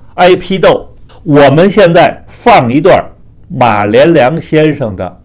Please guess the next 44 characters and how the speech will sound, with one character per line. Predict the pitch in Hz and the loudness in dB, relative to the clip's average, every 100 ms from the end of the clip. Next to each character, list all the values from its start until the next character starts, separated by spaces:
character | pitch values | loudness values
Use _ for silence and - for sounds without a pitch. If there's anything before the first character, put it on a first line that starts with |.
| - | -16
一 | 113 | -14
个 | 127 123 - - _ - | -8 -8 -8 -14 _ -6
段 | 156 104 80 | -4 -2 -6
子， | - - - - - - - - - - | -18 -20 -20 -20 -20 -20 -20 -20 -20 -10
《甘 | - 247 247 254 | 0 2 2 2
露 | 233 143 | 0 0
寺》。 | - 220 - - - - - - | -4 -6 -8 -16 -20 -20 -20 -10
马 | 151 147 139 135 | -2 0 2 2
连 | 151 214 | 4 4
良 | 202 196 | 2 0
先 | 214 151 139 | 0 0 0
生 | 120 | -4
的 | 104 98 - - - 117 | -4 -6 -6 -14 -4 2
《淮 | 175 233 | 4 2
河 | - 196 | 2 0
营》， | 160 196 214 - - | 0 0 -4 -8 -4
又 | 135 | -2
听 | 98 135 120 | -2 -8 -8
一 | 120 | -4
段 | 110 | -4
《淮 | - 110 | -4 -4
河 | 123 127 | -4 -6
营》， | 117 110 - - - - - - - | -8 -10 -14 -20 -20 -20 -20 -20 -20
石 | - 127 | -8 -4
老 | 139 | -2
安 | - 131 | -2 -4
流 | 113 110 | -2 -2
啊， | 110 - - - - - | -4 -6 -20 -20 -20 -10
又 | 127 | -8
听 | 98 - 104 | -8 -8 -10
一 | 107 | -10
段。 | 101 - - - - - - - - | -12 -16 -20 -20 -20 -20 -20 -20 -20
还 | - 160 | -8 -2
有 | 220 117 - - - - - - | 2 2 -2 -10 -20 -20 -20 -12
我 | 107 98 - - | -8 -8 -10 -20
从 | - 151 185 | -12 -8 -6
《美 | 160 98 90 | -4 -6 -6
国 | 113 143 | -4 -4
之 | 180 | -4
音》 | 185 196 175 | -4 -4 -6
里 | |
边 | 87 87 | -6 -10
听 | - - 170 | -12 -8 -6
到 | 165 117 - | -2 -4 -6